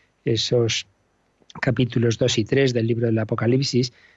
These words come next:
cuando el Señor va dando un repasito a esas comunidades cristianas, esas siete iglesias de distintos lugares, y a cada una pues le hace como un examen de conciencia, que más o menos sigue este esquema, ¿no?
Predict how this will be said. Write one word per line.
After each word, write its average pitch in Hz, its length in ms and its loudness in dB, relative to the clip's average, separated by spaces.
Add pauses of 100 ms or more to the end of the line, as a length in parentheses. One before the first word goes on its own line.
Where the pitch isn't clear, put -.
(140)
cuando 113 280 2
el 110 80 2
Señor 120 340 2
va 120 100 4
dando 123 220 4
un 123 100 2
repasito 123 680 -2 (360)
a 131 80 0
esas 117 340 0
comunidades 117 760 2
cristianas, 127 640 0
esas 113 280 -2
siete 123 720 0 (380)
iglesias 113 640 0
de 113 80 -2
distintos 113 580 0
lugares, 127 500 2 (440)
y 135 80 0
a 120 60 0
cada 117 220 2
una 135 260 4
pues 120 200 -2
le 123 80 2
hace 131 200 0
como 123 200 0
un 143 100 2
examen 135 400 0
de 113 100 0
conciencia, 113 640 0
que 117 80 0
más 123 220 2
o 127 40 2
menos 127 260 4
sigue 120 340 2
este - 240 -4
esquema, 139 380 0
¿no? 135 140 2